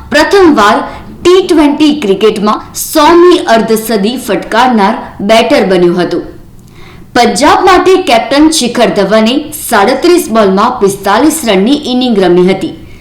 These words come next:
જીતેશ શર્માએ સત્યાવીસ રન અને પ્રભસિમરન સિંહે પચીસ રનનું યોગદાન આપ્યું હતું.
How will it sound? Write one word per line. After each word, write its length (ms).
જીતેશ 320
શર્માએ 420
સત્યાવીસ 800
રન 360
અને 280
પ્રભસિમરન 760
સિંહે 500
પચીસ 500
રનનું 360
યોગદાન 520
આપ્યું 380
હતું. 180